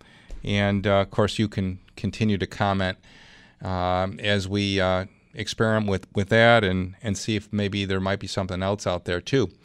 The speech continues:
Great show on concrete. How can I find a handyman for our jo-, odd jobs? The good ones are booked and the classified ads are creepy. Yeah.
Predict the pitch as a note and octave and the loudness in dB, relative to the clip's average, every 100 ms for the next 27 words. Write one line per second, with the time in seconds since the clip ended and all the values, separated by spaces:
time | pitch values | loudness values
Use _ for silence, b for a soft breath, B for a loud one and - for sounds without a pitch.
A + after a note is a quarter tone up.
0 | B B B B B C#3 F3+ - - F#3 | B B B B B 4 4 2 4 6
1 | E3 D#3 - D#3+ E3 - D#3+ C#3 D#3+ E3 | 6 2 0 0 0 0 -2 2 0 2
2 | F3 D#3 - C#3+ C#3+ B2 A2 C3+ C3+ C3 | 0 0 0 0 0 -2 -2 -2 0 0
3 | B2 B2 A#2+ B2 B2 A#2 B2 - B2 A#2+ | -2 -4 0 2 2 0 -4 2 4 4
4 | A2+ A#2+ A#2+ A#2 G#2+ A2 G2 B2+ A#2+ B2+ | 2 4 4 2 -2 -6 -2 -4 0 0
5 | A#2+ A2+ G2+ F#2+ A2+ B2+ A#2+ - G#2 G2+ | 0 0 -2 -2 0 0 -2 -12 -6 -4
6 | G2 F#2+ F#2+ F2+ - A#2 A#2 - G#2+ G#2 | -2 -4 -4 -6 -4 -2 -2 -4 -2 -2
7 | G#2 - G#2+ G#2+ G#2+ G2+ - F2+ F2 - | -2 -4 -2 0 0 -4 -6 -4 -4 -10
8 | - C#3+ C#3 - C3+ C3 A#2+ F2 F#2 F#2+ | -6 -4 -4 -4 -4 -4 -6 -8 -2 0
9 | G2 | 0